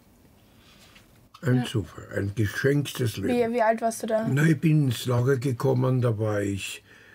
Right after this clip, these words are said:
Speaker 1: nicht einmal zwölf und bin dann befreit worden, äh, mit vierzehneinhalb, also.
Speaker 2: Und wie alt waren dann die anderen, deine Freunde dort?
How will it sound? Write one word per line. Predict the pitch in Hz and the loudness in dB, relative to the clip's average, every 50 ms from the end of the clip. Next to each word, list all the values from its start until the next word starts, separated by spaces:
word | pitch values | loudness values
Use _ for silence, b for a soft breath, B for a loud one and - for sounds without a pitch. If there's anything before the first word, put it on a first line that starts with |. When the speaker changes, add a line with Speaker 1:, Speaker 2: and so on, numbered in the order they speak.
| B B B B B B B _ _ - - - - 110 | B B B B B B B _ _ -20 -20 -14 -6 -2
Speaker 1:
nicht | 113 120 117 - - | 0 0 2 2 2
einmal | 117 110 110 101 | 2 2 2 0
zwölf | - - - 110 107 117 131 165 208 - - - - | -2 -2 0 2 2 2 2 0 -2 -6 -6 -6 -4
und | 147 143 143 131 - | -4 -2 -4 -4 -4
bin | 151 139 135 131 | -4 -4 -2 -2
dann | 131 127 127 123 117 | 0 0 0 0 0
befreit | 120 104 - - 110 104 101 107 107 - - | 0 -2 -2 -2 -2 0 0 0 -2 -2 -2
worden, | 123 123 120 120 123 123 117 120 B B B B B B B B B B B B B B B B B B - - | 0 0 2 2 2 0 0 -2 B B B B B B B B B B B B B B B B B B -14 -8
äh, | 117 120 110 104 | -4 -2 -2 0
mit | 107 110 113 104 - | 0 0 0 -2 -2
vierzehneinhalb, | - - 120 117 117 - - 131 120 113 107 104 101 98 95 95 98 98 101 113 135 135 - 135 | 0 0 0 0 0 0 0 0 2 2 2 0 0 -2 -2 -2 0 0 2 0 0 0 -2 -2
also. | 123 120 117 110 - - 120 117 113 117 120 117 110 104 104 B B B B B B B B B B _ _ _ - - _ - | -2 0 -2 -2 -2 -2 0 0 0 2 2 0 0 -2 -4 B B B B B B B B B B _ _ _ -20 -14 _ -4
Speaker 2:
Und | 247 226 | -2 -2
wie | 233 226 | 0 0
alt | - 220 226 226 - | 0 0 0 0 0
waren | 233 226 233 233 | 0 0 2 2
dann | 233 226 233 | 2 0 0
die | 233 226 | -2 -4
anderen, | 220 214 226 240 262 285 285 | -4 -4 -4 -4 -2 -2 -2
deine | 269 247 233 226 | -2 -4 -4 -6
Freunde | - - - 220 233 240 254 262 | -6 -6 -6 -6 -6 -6 -6 -8
dort? | - 285 302 311 | -8 -8 -10 -10